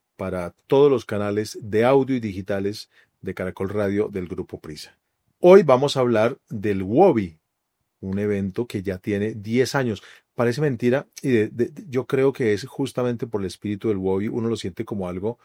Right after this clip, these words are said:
súper novedoso, porque se habla mucho de innovación, de novedades, pero si uno va a ver,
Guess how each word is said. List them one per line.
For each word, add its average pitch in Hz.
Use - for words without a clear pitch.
súper 131
novedoso, 107
porque 95
se -
habla 92
mucho 113
de 110
innovación, 110
de 110
novedades, 98
pero 170
si 120
uno 113
va 135
a 143
ver, 147